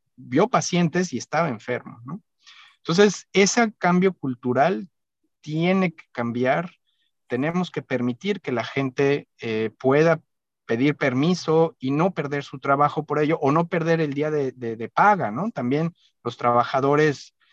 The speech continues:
este, esenciales y muchas veces los que trabajan y ganan por día de trabajo, eh, no pueden pedir permisos porque si no, no les pagan ese día. Y eso ha sido una discusión terrible,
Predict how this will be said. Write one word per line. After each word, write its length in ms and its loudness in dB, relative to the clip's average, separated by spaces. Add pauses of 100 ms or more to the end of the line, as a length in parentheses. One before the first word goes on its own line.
(240)
este, 760 -2
esenciales 800 0
y 60 -8
muchas 320 -4
veces 440 -2 (240)
los 140 -8
que 100 -10
trabajan 520 2
y 80 2
ganan 340 0 (100)
por 220 0
día 520 -2
de 160 -6
trabajo, 600 0 (460)
eh, 340 0
no 120 -4
pueden 320 -2
pedir 500 -2 (140)
permisos 640 -4
porque 320 -14
si 120 -10
no, 100 -2
no 140 2
les 160 -4
pagan 340 0
ese 200 -12
día. 240 -12 (180)
Y 180 -2
eso 180 -2
ha 40 -4
sido 220 -4
una 140 -2
discusión 520 -8
terrible, 600 0